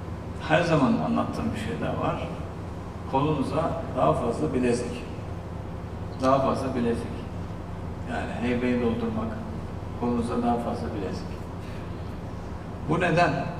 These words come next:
Çünkü hayat boyu gideceğiniz yolda bir sürü yol ayrımına geliyorsunuz. Bu yol ayrımlarında ne olacağınızı hiçbir zaman bilemiyorsunuz. Şimdi hepimiz,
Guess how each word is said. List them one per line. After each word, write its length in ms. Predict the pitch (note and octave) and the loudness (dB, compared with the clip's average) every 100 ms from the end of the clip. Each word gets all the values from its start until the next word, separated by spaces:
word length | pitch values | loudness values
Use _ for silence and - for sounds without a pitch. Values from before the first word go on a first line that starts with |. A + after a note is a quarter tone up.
| - - - - - - | -8 -8 -8 -8 -6 0
Çünkü 380 | A#3+ G#3+ D3 - - - - - - - - - - - - - - - - - - - - - - - - - - | 0 2 2 0 -2 -6 -6 -8 -8 -8 -6 -8 -6 -8 -6 -6 -6 -6 -8 -8 -8 -8 -8 -8 -8 -8 -8 -6 -4
hayat 480 | - D3+ A#2 - | 0 4 4 4
boyu 220 | D3+ B2 A#2 | 4 4 4
gideceğiniz 560 | C3 C#3+ D#3+ D#3+ D3 | 2 2 2 2 2
yolda 320 | A#2 - D#3 | 2 2 2
bir 100 | E3 | 2
sürü 260 | D3+ D3+ C#3+ | 0 2 4
yol 140 | C3+ | 6
ayrımına 400 | B2+ A#2 A#2 A2+ | 6 6 4 2
geliyorsunuz. 720 | A2 A2 A2 G#2+ - - - - - - - - - - - - - - - - | 2 -2 -2 -4 -4 -6 -6 -6 -6 -8 -8 -8 -8 -8 -8 -8 -8 -8 -6 2
Bu 100 | F#3+ | 6
yol 180 | G3 E3+ | 6 8
ayrımlarında 920 | D#3 D3 D3 D3 D3 C#3+ C3 - - - - - - A#2 D3 | 8 6 4 2 2 4 4 2 0 -4 -6 -8 -6 -2 4
ne 160 | G#3 | 6
olacağınızı 720 | F3+ C#3 C3 B2 A#2+ A2+ A#2 - - - - - - - - - - - - - | 6 2 2 2 2 0 0 0 -2 -6 -6 -6 -6 -6 -6 -6 -6 -8 -8 -6
hiçbir 200 | - D3+ | -4 -2
zaman 320 | C#3+ C#3+ D3 | 0 2 4
bilemiyorsunuz. 640 | B2+ B2+ A2+ A#2 - - - - - - - - - - - - - - - - - | 4 2 2 -2 -4 -4 -6 -6 -6 -6 -6 -6 -8 -8 -8 -8 -8 -6 -8 -6 -2
Şimdi 180 | D3+ | 0
hepimiz, 560 | E3+ F#3 G3 F#3+ D#3+ | 2 2 2 0 0